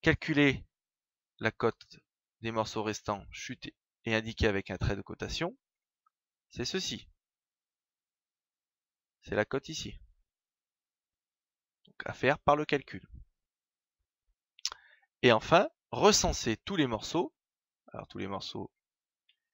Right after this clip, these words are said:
il y a une faute là. Morceaux, en les listant au bord de,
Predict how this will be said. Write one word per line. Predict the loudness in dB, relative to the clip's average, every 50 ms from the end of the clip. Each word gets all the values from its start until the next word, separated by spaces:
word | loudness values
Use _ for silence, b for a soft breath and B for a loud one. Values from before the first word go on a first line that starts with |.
| _ _ -20
il | -18
y |
a | -18
une | -16
faute | -8 -6 -6 -6 -4 -4
là. | -6 -6 -6 -8 _ _ _ _ _ _ _ _ _ _ _ _ _ _ _ _ _ _ _ _ _ _ _ _ _ _ _ _ _ _ _
Morceaux, | -14 -12 -12 -10 -8 -6 -6 -6 -8 -12 _ _ _ _ _ _
en | 4 6
les | 6 4
listant | 4 2 0 -2 0 2 2 2 2 0 -6 _ _ _
au | 0 2
bord | 4 4 2 2
de, | 0